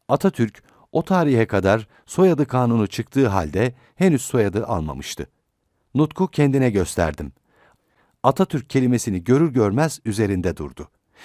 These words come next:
Birçok kereler bu kelimeyi tekrar etti. "Çok güzel bir buluş ama çok iddialı," dedi.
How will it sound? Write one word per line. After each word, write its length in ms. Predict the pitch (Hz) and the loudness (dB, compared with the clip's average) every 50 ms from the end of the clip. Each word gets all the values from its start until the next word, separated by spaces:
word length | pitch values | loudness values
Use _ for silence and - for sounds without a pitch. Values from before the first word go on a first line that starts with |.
| - - - | -20 -18 -4
Birçok 460 | 82 107 170 147 - - 143 127 - | 0 0 0 0 0 -2 -2 -2 0
kereler 460 | - 127 113 107 101 95 92 87 85 | 0 0 2 2 2 2 0 0 -4
bu 100 | 110 131 | -8 -8
kelimeyi 440 | - - 101 92 87 87 87 120 135 | -4 -4 -2 -2 -2 -2 -2 -2 -4
tekrar 440 | - - 101 - - - 90 82 76 | -4 -6 -6 -6 -4 -4 -4 -4 -6
etti. 320 | 76 - _ - 76 - - _ _ _ _ _ _ _ _ _ _ _ _ _ _ _ _ _ _ | -8 -12 _ -16 -18 -18 -18 _ _ _ _ _ _ _ _ _ _ _ _ _ _ _ _ _ _
"Çok 300 | - - 160 160 - _ | 0 2 2 2 2 _
güzel 400 | - 110 98 110 120 123 110 92 | -2 -2 2 4 4 4 4 2
bir 160 | 101 98 92 | 0 -2 -2
buluş 260 | 85 95 92 85 - 123 | -2 -4 -4 -4 -2 0
ama 320 | 117 104 92 80 - - _ _ | 2 2 2 0 -2 -6 _ _
çok 260 | - - 147 117 - 95 | -2 0 0 0 0 -6
iddialı," 540 | 90 82 73 92 85 78 80 78 73 69 - _ _ _ _ _ _ _ _ _ _ - | -8 -4 0 0 2 2 0 -2 -6 -10 -12 _ _ _ _ _ _ _ _ _ _ -6
dedi. 260 | 87 78 - - | -6 -6 -8 -12